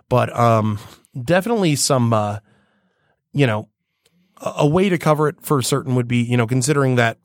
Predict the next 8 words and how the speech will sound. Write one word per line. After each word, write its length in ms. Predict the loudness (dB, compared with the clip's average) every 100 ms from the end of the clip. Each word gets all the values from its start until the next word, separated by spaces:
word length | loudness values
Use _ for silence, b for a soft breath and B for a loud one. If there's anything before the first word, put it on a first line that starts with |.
| _ -8
most 380 | -6 -4 -4
of 60 | -4
these 180 | -2 0
options 420 | 0 -2 -4 -6 -2
are 420 | 0 2 0 -4 _ _ _ b b b b _
undoubtedly 1080 | -2 0 0 0 0 0 0 -2 -2 -4 -6
evil, 560 | -2 0 0 -2 -4 -6 b b b -4
um, 580 | 0 2 2 0 -2